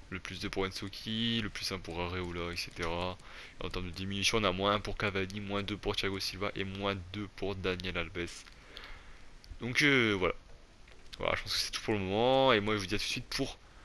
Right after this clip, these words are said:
la, euh, enfin, pour, euh, le mois de, on peut aller avec quel mois ? Je pense que le mois de février, ouais, mois de mars. On va aller au mois de mars, je pense que ça peut être une bonne chose d'arriver au mois de mars, ça nous fait six matchs en plus. Donc, euh,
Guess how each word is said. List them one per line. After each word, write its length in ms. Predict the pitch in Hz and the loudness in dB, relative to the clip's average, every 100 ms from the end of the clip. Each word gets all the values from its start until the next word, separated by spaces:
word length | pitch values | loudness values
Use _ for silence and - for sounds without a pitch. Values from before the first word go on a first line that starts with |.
| - - | -18 -2
la, 140 | 104 | 2
euh, 1200 | 113 127 135 131 117 104 101 98 92 92 90 92 90 | 4 6 6 6 6 6 6 4 2 0 -2 -6 -8
enfin, 280 | - 90 90 - | -6 -6 -6 -8
pour, 280 | - 101 92 | -10 -6 -6
euh, 100 | 87 - - - - - - - | -8 -14 -18 -18 -18 -18 -18 -8
le 160 | 95 92 | -4 -4
mois 340 | 92 98 104 | -4 -2 -2
de, 760 | 92 - 92 92 92 90 90 87 101 | -2 -8 -6 -6 -6 -6 -6 -8 -10
on 60 | 90 | -4
peut 100 | 95 | 0
aller 140 | 95 | 0
avec 220 | 92 90 - - - - | 0 -6 -10 -12 -10 -2
quel 160 | 113 95 | -2 0
mois ? 240 | 85 85 | -4 -6
Je 100 | - | -6
pense 140 | 107 | -4
que 80 | - | -4
le 40 | 101 | -2
mois 100 | 101 | -2
de 60 | |
février, 400 | - 92 101 104 - | -2 0 2 0 4
ouais, 240 | 101 101 | 8 8
mois 200 | 95 107 | 8 2
de 40 | 110 | 4
mars. 320 | 98 - - | 2 2 -2
On 40 | 101 | 6
va 100 | 117 | 6
aller 80 | |
au 40 | 131 | 8
mois 160 | 120 | 4
de 60 | 101 | 4
mars, 280 | 101 104 - | 2 4 2
je 80 | - | 0
pense 200 | 101 - | -4 -4
que 60 | |
ça 60 | 101 | -6
peut 120 | - | -6
être 160 | 90 - | -4 -6
une 80 | 85 | -4
bonne 180 | 92 | -2
chose 340 | - - 95 87 | 0 2 0 2
d'arriver 240 | 85 82 | -2 -2
au 60 | 85 | -4
mois 140 | 82 | -4
de 60 | 82 | -2
mars, 300 | 85 90 - | -2 0 -4
ça 60 | - | -6
nous 60 | - | -10
fait 120 | 90 | -8
six 220 | - 90 | -6 -4
matchs 200 | 90 - | -4 -4
en 40 | 90 | -8
plus. 320 | 104 95 - - - - - - - - - - - - - - - - - | -6 -6 -6 -10 -16 -16 -14 -14 -12 -14 -14 -18 -20 -20 -20 -20 -20 -20 -10
Donc, 280 | - 107 98 131 | -4 -2 0 2
euh, 640 | 135 131 127 117 110 | 4 4 4 6 6